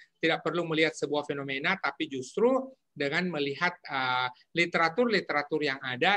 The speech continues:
itu juga akan memberikan, eh, peluang bagi kita, eh, untuk, eh, menemukan, eh, gap.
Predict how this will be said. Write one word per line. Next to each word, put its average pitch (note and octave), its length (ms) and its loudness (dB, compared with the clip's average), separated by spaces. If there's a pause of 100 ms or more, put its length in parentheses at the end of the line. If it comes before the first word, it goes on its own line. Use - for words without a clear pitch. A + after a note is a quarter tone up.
itu D3 160 -8
juga D3+ 320 -4
akan C#3 240 -4 (240)
memberikan, F3 640 2 (320)
eh, C#3 240 0
peluang E3 400 2
bagi C#3+ 240 0
kita, F3+ 640 4
eh, C3 200 0 (120)
untuk, D3 320 -4
eh, C#3 160 -8
menemukan, B2 720 -8
eh, B2 320 -10
gap. B2 240 -2